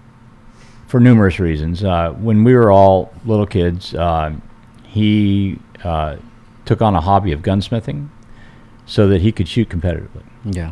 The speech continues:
Speaker 1: So, uh, that was kind of interesting to me that he did that, and his craftsmanship was amazing. And then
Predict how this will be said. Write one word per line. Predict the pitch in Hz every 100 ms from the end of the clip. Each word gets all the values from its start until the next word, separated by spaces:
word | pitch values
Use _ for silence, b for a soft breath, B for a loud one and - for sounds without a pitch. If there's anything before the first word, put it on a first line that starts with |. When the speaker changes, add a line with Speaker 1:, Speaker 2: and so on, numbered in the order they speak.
| -
Speaker 1:
So, | - 92 87 85 82
uh, | 82 80 76 73 - -
that | 110 95 85
was | 90 -
kind | - 104
of | 90 85 - -
interesting | - 107 - 92 78
to | 76
me | 76
that | 76
he | 76
did | 78 80
that, | 78 71
and | 90 98
his | 95
craftsmanship | - 110 107 - 80 87 82
was | 82
amazing. | 78 76 76 - - -
And | 90
then | 95 98 90